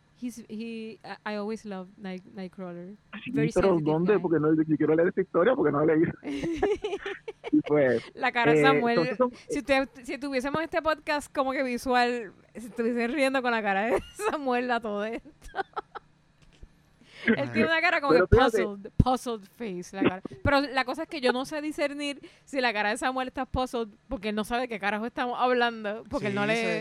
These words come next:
Speaker 3: es,
Speaker 1: estos
Speaker 3: es,
Speaker 1: cómics.
Speaker 3: es que, o sea, pero es que estamos hablando de, de dos universos, eh, Marvel y, y D C, que tienen cientos de miles y millones de cómics. O
Speaker 1: Pero
Speaker 3: sea,
Speaker 1: es súper cool, como
Speaker 3: there's
Speaker 1: que para
Speaker 3: no
Speaker 1: que tú veas,
Speaker 3: way,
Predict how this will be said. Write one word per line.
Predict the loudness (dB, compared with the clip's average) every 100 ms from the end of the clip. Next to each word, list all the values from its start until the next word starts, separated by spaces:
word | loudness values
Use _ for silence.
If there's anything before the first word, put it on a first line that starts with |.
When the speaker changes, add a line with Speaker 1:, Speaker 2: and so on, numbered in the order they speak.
| -6
Speaker 3:
es, |
Speaker 1:
estos | -10 -8 -8
Speaker 3:
es, |
Speaker 1:
cómics. | -6 -6 -4 -6 -8
Speaker 3:
es | -10
que, | -10 -12 _ -16
o | -12
sea, | -12 -14 -18 -20 _
pero | -2
es | -2
que |
estamos | -10 -10 -8 -8
hablando | -8 -8 -8 -8
de, | -8 -12
de | -12 -14
dos | -14 -12
universos, | -12 -10 -10 -10 -12 -16 -16 -16 _ _
eh, | -18 -16
Marvel | -16 -12 -12 -12 -14
y, | -16 -18
y | -20
D | -18
C, | -18 -18 -20 _ _ _ _
que | -18 -18 _ _ _ _ _
tienen | -14 -10 -8 -10 -12 _
cientos | -12 -4 -2 -2 -4 -4
de | -4
miles | -6 -6 -6 -4 -6 -8
y | -10
millones | -8 -8 -4 -4 -4 -6
de | -10
cómics. | -8 -8 -6 -8 -10 -18 -14
O | -2
Speaker 1:
Pero |
Speaker 3:
sea, | -2
Speaker 1:
es | 0
súper | 0 0 -2
cool, | -2 -4 0
como | 0
Speaker 3:
there's | 0
Speaker 1:
que | -2
para | -2 0
Speaker 3:
no | 2
Speaker 1:
que | 2
tú | 2
veas, | 2 2
Speaker 3:
way, | 2 -2 -6